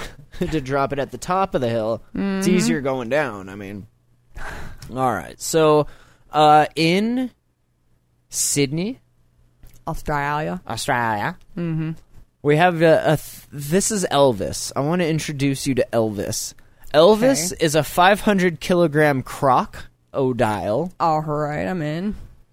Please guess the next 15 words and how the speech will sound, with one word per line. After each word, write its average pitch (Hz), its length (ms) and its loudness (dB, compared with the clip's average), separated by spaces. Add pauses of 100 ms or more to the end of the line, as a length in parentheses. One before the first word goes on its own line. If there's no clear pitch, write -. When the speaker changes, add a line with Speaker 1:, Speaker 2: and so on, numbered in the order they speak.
Speaker 1:
who 202 640 8 (120)
doesn't 240 500 4
like 165 600 4 (220)
lawnmowers. 175 1120 4 (520)
Speaker 2:
All - 220 -2 (100)
right. 208 420 6 (160)
Speaker 1:
<laughs> 175 40 -4
He's 202 260 6
five, 202 420 6
Speaker 2:
Typically, 277 260 4
they 226 160 4
don't. 170 440 0 (100)
Speaker 1:
five 185 360 6
meters 196 400 4
long. 123 560 4